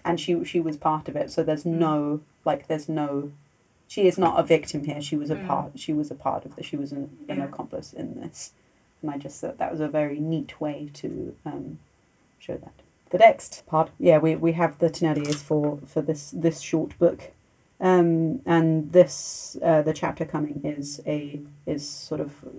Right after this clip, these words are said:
Speaker 1: a, a closer examination of their character. So, um, ah, I did highlight the words I wanted to look up and I didn't look them up.
Speaker 2: I can do them real quick.
Speaker 1: Blackguardism. So the quote that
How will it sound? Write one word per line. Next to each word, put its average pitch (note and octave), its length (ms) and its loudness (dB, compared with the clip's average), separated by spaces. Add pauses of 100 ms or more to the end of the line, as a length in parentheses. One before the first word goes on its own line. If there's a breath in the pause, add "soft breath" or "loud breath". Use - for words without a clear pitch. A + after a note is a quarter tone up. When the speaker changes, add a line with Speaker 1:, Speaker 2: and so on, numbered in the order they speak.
(120)
Speaker 1:
a, D#3+ 320 -2
a - 80 -2
closer E3 380 -2
examination D3+ 680 -2
of D3 100 -6
their C#3 120 -6
character. - 600 -8 (560 loud breath)
So, F3 520 6 (100)
um, F3 840 0
ah, E3 760 -8 (160)
I E3 80 -6
did F#3 200 2
highlight D#3 420 -2
the D#3+ 60 -8
words D3+ 300 -6
I D#3 60 -6
wanted D3+ 300 -4
to D3+ 100 -12
look D3 260 -6
up D3+ 220 -10
and D3+ 100 -8
I D3 60 -10
didn't D3+ 280 -8
look - 160 -16
them C#3 140 -10 (220)
up. - 60 -20 (140)
Speaker 2:
I F#3+ 60 -10
can G3+ 160 -14
do G3+ 120 -6
them G3 140 -8
real F#3 120 -8
quick. - 320 -10 (260)
Speaker 1:
Blackguardism. D3 1120 -4 (140)
So F3+ 400 6
the F3+ 340 0
quote - 340 4
that - 460 -4